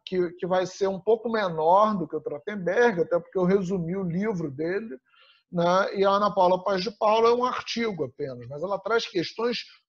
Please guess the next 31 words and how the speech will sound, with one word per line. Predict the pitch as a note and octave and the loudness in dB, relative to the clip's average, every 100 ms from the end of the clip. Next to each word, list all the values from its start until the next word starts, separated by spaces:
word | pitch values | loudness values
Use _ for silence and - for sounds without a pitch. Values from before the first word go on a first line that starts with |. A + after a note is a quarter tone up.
| _ | _
muito | A3+ A#3+ C4+ D#4+ D4+ G#3+ | -6 0 0 0 -4 -6
instigantes | E3+ - D3 D3 F3 A3 G#3 F#3 | -6 -8 -8 -4 -4 -4 -8 -10
e | F3+ | -8
muito | G#3 G#3 C#4 D#4+ D#4 | -8 -8 -8 -4 0
atuais | A#3 - E3+ C#3+ E3 G3 | 0 2 -2 -2 -4 -6
que | - B3 | -10 -8
em | B3+ | 0
dois | C4+ A#3 | 0 0
mil | G3 B3+ | -2 -4
e | G3 | -4
dois | D3+ F#3 A3 A3 | -2 -2 -2 -4
não | C4 B3+ | -2 0
eram | A3 B3+ B3+ | 2 4 2
tão | - A#3+ | 2 4
debatidas | A#3+ A#3 B3 F#3 - A3 G#3+ | 6 6 4 0 -8 -8 -6
assim, | B3 F#3 - B3+ B3+ | -6 -8 -6 -8 -6
que | D4 | -2
hoje | B3 G#3 A#3 G#3 B3 - - - | 0 2 0 0 -4 -6 -20 -4
estão | - B3 | 4 6
na | C4+ A#3+ | 6 0
crista | - A#3+ B3+ - A3 | -2 -4 -4 -2 0
da | F#3+ | 0
onda, | E3 G3+ G#3+ F3 | 0 0 0 0
principalmente | E3+ G#3+ B3 - - A3 E3+ F3+ G#3+ F3+ | -2 -4 -4 -2 2 2 0 -4 -6 -6
com | - | -2
a | A3+ | -2
questão | A#3+ F#3+ - G3 | -2 -6 -6 -6
do | A3 | -6
capitalismo | A#3 A#3 A#3+ A3 F#3+ A3 G#3+ | -6 -4 -2 -2 -2 -6 -6
de | G3+ | -8
vigilância, | G#3 G#3+ C4 F3 C#3+ - - | -8 -6 0 0 -2 -10 -20